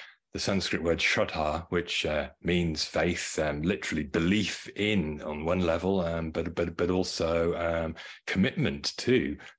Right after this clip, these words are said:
the yoga practice. It's through faith in the practice that we actually get on with practice in the first place. Um, so I think, you know, somehow we have to have a connection to the past in order to, to, to really,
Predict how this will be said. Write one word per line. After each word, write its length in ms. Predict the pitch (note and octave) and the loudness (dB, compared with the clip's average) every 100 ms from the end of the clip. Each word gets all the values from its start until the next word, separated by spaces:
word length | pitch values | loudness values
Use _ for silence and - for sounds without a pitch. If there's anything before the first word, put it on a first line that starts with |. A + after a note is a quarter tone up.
| _ _ | _ _
the 100 | B2 | 2
yoga 240 | A2+ G2 - | 4 4 0
practice. 640 | - E3 - - D2 - F#2 | 0 -2 -4 -10 -8 -4 -4
It's 260 | D2+ - - | -2 -4 2
through 440 | B2+ C#3+ A#2 D#2+ - - - - | 6 8 8 4 0 -18 -20 -8
faith 460 | - C#3 C#3 - | 0 2 2 2
in 220 | B2 B2+ | 4 6
the 80 | G2 | 4
practice 600 | - B2+ - - C#2+ - | 2 -2 -4 -10 -10 -8
that 100 | F2 | -4
we 80 | F#2 | 0
actually 300 | G2 - F#2+ | 0 2 2
get 200 | G2+ F#2+ | 2 4
on 240 | G2 G2+ | 4 4
with 220 | D#2 D#2 - | 2 -2 -2
practice 480 | A#2 F#2+ E2+ D#2 | -2 -2 -8 -6
in 120 | F2 F#2+ | 0 0
the 60 | |
first 340 | - C3+ C#3+ - | 2 0 -2 -4
place. 380 | - C2+ - - - - - F2+ | -8 -8 -10 -12 -16 -16 -8 -4
Um, 260 | F2 F2 E2 - - _ | -2 -2 -6 -18 -20 _
so 520 | - C3 A#2+ A#2+ A#2 | -2 4 4 4 2
I 140 | - C3+ | 0 -2
think, 640 | - - E3+ C3 F#2 - | 0 2 2 2 -2 -8
you 80 | A2 | -2
know, 100 | G2 | -2
somehow 540 | - A2 G#2+ - F2 E2 | 0 0 0 -2 -2 0
we 140 | F2 | 0
have 300 | - C3 - | 0 -2 -2
to 80 | - | -4
have 280 | - C3 F2+ | -2 -2 -2
a 60 | |
connection 760 | - - G2 C#3 - - C2 C2 | -4 0 0 0 0 -2 -2 -4
to 200 | - E2+ | -4 -4
the 100 | D2+ | -4
past 540 | C2+ D2 B1+ B1 - - | -6 -6 -4 -4 -6 -4
in 120 | F2+ | 0
order 300 | F#2 F2+ D2+ | 2 2 0
to, 340 | D2 F#2 E2 D#2 | -2 -2 -2 -2
to, 240 | - D#2 | -4 -4
to 160 | - F2 | -4 -4
really, 460 | F2 F#2+ D2+ D2+ | 2 2 2 -4